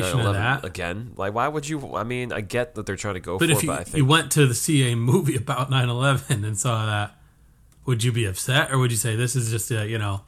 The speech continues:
Speaker 1: occupational hazard considering what I've signed up for"?
Speaker 2: I would say, uh, "Did we, do we need it?" I mean, we know what happens.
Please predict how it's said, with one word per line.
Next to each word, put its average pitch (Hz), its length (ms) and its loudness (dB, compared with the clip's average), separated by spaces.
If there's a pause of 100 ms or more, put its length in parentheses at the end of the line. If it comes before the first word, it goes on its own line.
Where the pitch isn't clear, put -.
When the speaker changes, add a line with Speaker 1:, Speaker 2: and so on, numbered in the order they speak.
(140)
Speaker 1:
occupational 135 640 2
hazard 113 360 2
considering 107 400 -2
what 110 120 0
I've 101 120 -4
signed 104 220 -2
up 98 140 -4
for"? 95 260 -12 (340)
Speaker 2:
I 117 100 0
would 156 120 -2
say, 151 220 -4
uh, 95 160 -6 (180)
"Did 98 160 -6
we, 98 140 -4
do 87 280 -10
we 90 120 -8
need 80 180 -10
it?" - 160 -10 (180)
I 104 60 -6
mean, 110 440 -4
we 113 100 -2
know 123 180 0
what 107 120 -2
happens. - 560 -12